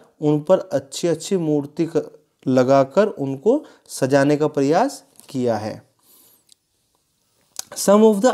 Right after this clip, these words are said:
earliest Hindu temples, some of the earliest, प्रारंभिक के कुछ हिंदू मंदिर were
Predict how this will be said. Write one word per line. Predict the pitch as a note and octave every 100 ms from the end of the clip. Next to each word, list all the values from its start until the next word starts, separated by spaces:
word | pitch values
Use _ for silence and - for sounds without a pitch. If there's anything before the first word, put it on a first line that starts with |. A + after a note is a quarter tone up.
| -
earliest | D#3 E3 F3+ A3 G#3+ -
Hindu | D#3 E3+
temples, | F3 C#3+ B2 A2 A2+ A2 - _ _ _ _ _ _ _ _ _ _ _ -
some | E3+ G3 -
of | D#3
the | D3 E3+ -
earliest, | C3+ C#3 C#3+ A#2+
प्रारंभिक | - _ - D3 D#3 E3+ F3+ G#3+ _
के | F3
कुछ | E3 - G#3+ -
हिंदू | D3+ D3+ D#3 D#3+
मंदिर | D3 C#3+ D3+ D3 E3+ _ _ _ -
were | C3+ D3